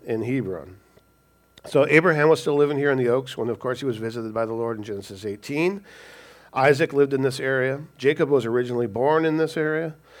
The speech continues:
right, before he ran off to avoid being killed by his brother Esau way back in Genesis twenty-eight. And, of course, when he came home from Haran, 'cause remember, that's where Uncle Laban lived, right, was in Haran, where he had lived almost twenty years. I think it was, like,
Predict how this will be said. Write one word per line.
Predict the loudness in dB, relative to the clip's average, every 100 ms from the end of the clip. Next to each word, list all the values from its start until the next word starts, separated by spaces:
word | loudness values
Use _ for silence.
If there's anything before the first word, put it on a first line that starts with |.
| -18 -4
right, | -2 -2
before | -2 4 4
he | 4 0 0
ran | 2 2 2
off | 0 0
to | -2
avoid | -2 0 0 0
being | -2 -2
killed | -2 -2 0
by | 0
his | -2 -4
brother | -4 -4
Esau | -6 -6 -4 -2
way | -2
back | -2 -4
in | -8
Genesis | -8 -10 -10 -12
twenty-eight. | -10 -6 -4 -4 -6 -10 _ _ _ _ -20 -20 -8
And, | 0
of | 0
course, | 2 2 2
when | 2 0
he | 0
came | -2 0 0
home | 2 2 2
from | 0 0 0
Haran, | 0 -2 -2 -8 -12 -16 _ _ -10
'cause | -4
remember, | -2 0
that's | 0 -2
where | -4 -6 -12 _
Uncle | -12 -8 -8
Laban | -4 -6 -6 -10
lived, | -12 -14 -16 _ _ -20 -20 -8
right, | -6 -6
was | -6
in | -6
Haran, | -4 -2 -2 -2 -6 -10 _ _
where | -4 2
he | 4
had |
lived | 4 2 0 -8 _
almost | -4 -4 -8
twenty | -6 -2 0 0
years. | -2 -2
I |
think | -4
it |
was, | -4
like, | -6 -10